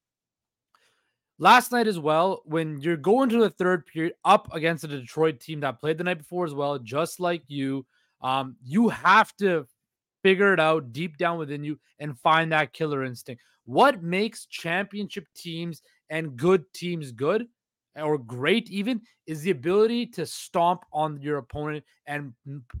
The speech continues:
deliver a knockout blow. We saw that in the N F L playoffs this week where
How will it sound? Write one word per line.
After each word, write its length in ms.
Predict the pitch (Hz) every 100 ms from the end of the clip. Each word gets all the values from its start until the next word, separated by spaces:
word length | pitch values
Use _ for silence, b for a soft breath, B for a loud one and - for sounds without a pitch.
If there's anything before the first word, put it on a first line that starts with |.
| - 123
deliver 300 | 156 160 165
a 60 |
knockout 540 | 143 147 147 160 143 120
blow. 300 | 135 123 - b b
We 160 | 156 185
saw 500 | - - 185 226 240
that 320 | 208 196 180
in 140 | 165
the 120 | 170
N 120 | 165 165
F 180 | 160
L 160 | 160 190
playoffs 400 | - 185 160 135
this 180 | 151 -
week 200 | 147 147
where 280 | 147 160